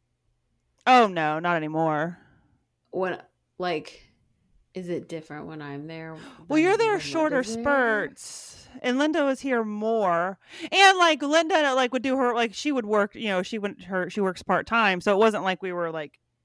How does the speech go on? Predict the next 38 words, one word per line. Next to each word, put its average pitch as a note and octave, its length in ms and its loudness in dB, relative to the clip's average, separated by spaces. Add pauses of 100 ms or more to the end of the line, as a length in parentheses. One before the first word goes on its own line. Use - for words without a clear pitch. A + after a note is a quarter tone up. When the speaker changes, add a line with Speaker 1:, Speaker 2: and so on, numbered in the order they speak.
Speaker 1:
staring F#3+ 380 0
at E3 100 -2
each E3 140 -6
other D#3+ 200 -4
all D#3 160 0
the - 120 -10
time. - 340 -14 (680)
Like, A3+ 120 4
if B3 60 -2
I B3 80 6
had C#4+ 120 4
to B3+ 80 6
stare A3+ 340 4
at A#3+ 80 0
you B3 120 0
in A#3+ 60 2
my G#3 120 -2
house G#3+ 220 0
for B3+ 140 -4
two C#4 160 -2
weeks, C4+ 240 -4
it G#3 60 2
would F#3+ 100 0
be F#3 80 -6
different E3+ 380 -4
than E3 120 -6
Linda E3 220 -6
living D3 260 -8
with C3+ 200 -12
me - 160 -18
for - 80 -16
two - 180 -18
weeks. - 400 -18 (1120)
Speaker 2:
So - 180 -16
you G#3+ 80 -8
didn't A3+ 260 -10
answer F#3 200 -12
my - 160 -16